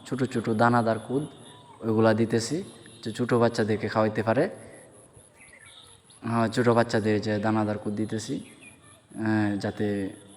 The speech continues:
ওদের খাওয়াইতে সমস্যা না হয়, আবার ওরা খাইতে পারে। ছোট বাচ্চাদের জন্য এটা ভালো।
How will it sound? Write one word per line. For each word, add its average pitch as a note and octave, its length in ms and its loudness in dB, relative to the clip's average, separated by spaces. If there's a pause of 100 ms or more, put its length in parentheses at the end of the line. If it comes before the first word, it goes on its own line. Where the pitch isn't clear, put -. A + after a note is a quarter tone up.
(160)
ওদের G#2+ 340 0
খাওয়াইতে A2 380 0
সমস্যা G#2 420 -4
না G#2 120 -2
হয়, C#3+ 180 -4 (360)
আবার G#2 180 -2
ওরা G#2 160 -2
খাইতে G#2 300 -4
পারে। G2 220 -6 (640)
ছোট A2+ 180 -8
বাচ্চাদের G#2 460 -4
জন্য G#2+ 260 -2
এটা A2 220 -6
ভালো। F#2+ 260 -2